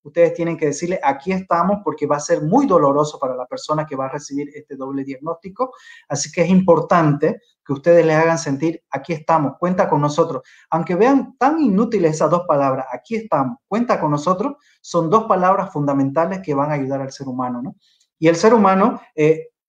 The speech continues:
obviamente va a entrar un, un proceso de shock. En ese proceso de shock, no hay necesidad de decirle nada a la persona, ¿no? Solamente estar en silencio, acompañándole.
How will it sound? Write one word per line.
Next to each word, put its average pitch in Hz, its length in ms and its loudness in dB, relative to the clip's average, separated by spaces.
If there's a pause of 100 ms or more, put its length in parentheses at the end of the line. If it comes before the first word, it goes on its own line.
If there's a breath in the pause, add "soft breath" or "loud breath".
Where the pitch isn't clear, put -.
(380)
obviamente 208 600 4
va 160 120 4
a 170 40 2
entrar 165 260 2
un, 175 280 -2
un 160 160 -6
proceso 151 400 -4
de 139 80 -2
shock. 180 340 -2 (320 loud breath)
En 165 100 0
ese 220 200 2
proceso 208 380 2
de 175 60 4
shock, - 380 0 (880)
no 151 120 -2
hay 220 60 2
necesidad 170 420 0
de 175 60 4
decirle 175 280 -2
nada 170 220 2
a - 20 2
la 135 140 -2
persona, 135 400 -6
¿no? 180 160 -10
Solamente 175 680 -4 (120)
estar 151 320 0
en 139 140 2
silencio, 151 480 -2
acompañándole. 139 800 -4